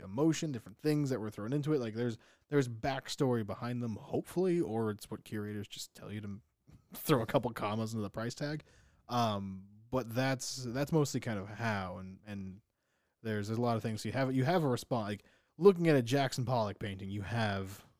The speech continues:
a response of some sort.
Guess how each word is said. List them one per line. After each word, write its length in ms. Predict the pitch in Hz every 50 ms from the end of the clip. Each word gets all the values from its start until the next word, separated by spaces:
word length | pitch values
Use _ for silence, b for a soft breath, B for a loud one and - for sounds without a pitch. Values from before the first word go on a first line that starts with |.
| _ _ _ _ _ _ _ _ _ _ _ _ _ _
a 100 | - 98
response 680 | 95 95 92 - - - _ - 101 90 - 85 - -
of 120 | 90 92 -
some 400 | - - - - 90 87 92 101
sort. 500 | - - - - - - - - - -